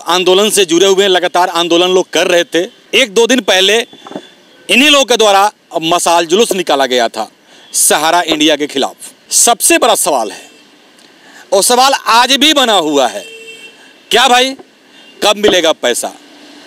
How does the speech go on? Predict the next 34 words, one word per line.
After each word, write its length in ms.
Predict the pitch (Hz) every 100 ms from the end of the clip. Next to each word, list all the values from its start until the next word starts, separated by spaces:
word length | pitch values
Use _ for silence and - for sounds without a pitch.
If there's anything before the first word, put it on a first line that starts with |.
| - - - - - - -
कल 260 | 214 262 - - - _ _ _ _
सहकारिता 680 | - - 220 190 208 196 226
मंत्री, 420 | 196 175 190 214 - _
सह 220 | - 190 170 - - - _ - -
गृह 260 | 233 185 208
मंत्री 300 | 170 165 180
अमित 260 | 151 165
शाह 140 | 180 160
ने 180 | 139 160 _ - - _ _ _ _ _ - - _ _ _ _ _
एक 140 | 214 -
पोर्टल 340 | 214 208 220 202
लॉन्च 180 | 170 -
किया 220 | 139 127
है, 300 | 110 92 - - - - - - _ _ - - - -
और 120 | 170
वो 80 | 226
पोर्टल 340 | - 214 240
का 120 | 247 247
क्या 220 | 226 208
कुछ 220 | 240 220
स्थिति 360 | 208 185 214 220
है, 180 | 175 - _ _ - -
कैसे 280 | - 190 254
पैसा 360 | - 196 170 240
मिलेगा, 460 | 247 196 156 185 269 _ _ _ _ _ -
हालांकि 340 | 123 156 180
उनका 240 | 185 139 151
कहना 280 | 165 160 202
है, 160 | 220 -
मैं 140 | 196
शुरुआत 360 | 214 233 196 -
कर 140 | 135
रहा 200 | 110 101
हूँ। 180 | 98